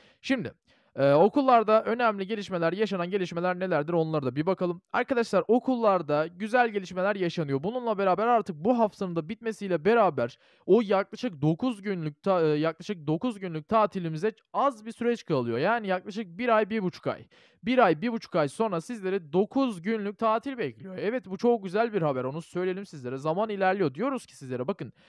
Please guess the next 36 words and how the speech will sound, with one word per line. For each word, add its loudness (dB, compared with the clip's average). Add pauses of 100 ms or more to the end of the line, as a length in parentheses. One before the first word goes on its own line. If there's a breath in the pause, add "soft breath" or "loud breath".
(200 soft breath)
zaman 2
ilerliyor 2
arkadaşlar." -2
diyoruz. 0
İnanmıyorsunuz. -4
Ama -2
gerçekten -2
zaman -8
çok -16
hızlı -14
ilerliyor. -16 (420 soft breath)
Okulların 2 (100)
tamamen 0
üçüncü -4
haftası -2
bitti. -8
Yani -6
daha 0
geçen -2
başlayacak -4
demiştik -10
ve -4
üç -2
hafta -2
bitti. -10
O 6
yüzden -6 (400 soft breath)
zaman 0
ile-, -4
hızlı -2
ilerliyor. 0 (180)
Kesinlikle -2
kafanızda -6
bir -12
sıkıntı -10
olmasın. -4